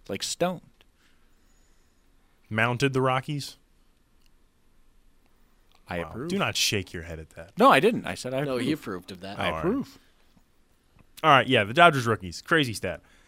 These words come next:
Speaker 2: The L A youngsters Matt Beatty on Friday, Alex Verdugo on Saturday, and just yesterday, Will Smith, straight out of Bel Air,
Speaker 3: Uh-huh.
Speaker 2: all popped walk-off homers versus Colorado,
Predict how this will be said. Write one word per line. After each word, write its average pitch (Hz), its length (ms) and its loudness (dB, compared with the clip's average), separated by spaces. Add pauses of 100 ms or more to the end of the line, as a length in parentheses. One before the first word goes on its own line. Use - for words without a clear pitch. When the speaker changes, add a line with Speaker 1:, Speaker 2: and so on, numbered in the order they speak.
(320)
Speaker 2:
The 139 140 -2
L 165 120 6
A 165 40 6
youngsters 143 580 2
Matt 131 400 2
Beatty 147 480 2 (680)
on 101 200 -4
Friday, 101 480 0
Alex 123 360 2
Verdugo 131 440 4
on 117 180 0
Saturday, 104 560 -2
and 104 140 -6
just 104 160 -4
yesterday, 104 480 -4
Will 92 180 -10
Smith, - 420 -10 (1000)
straight 101 200 -8
out 90 120 -8
of 90 80 -8
Bel 95 160 -4
Air, 82 160 -10 (720)
Speaker 3:
Uh-huh. 82 80 -20 (400)
Speaker 2:
all 120 200 4
popped 131 360 -2
walk-off 131 520 2
homers 127 440 0
versus 101 480 -6
Colorado, 110 560 -4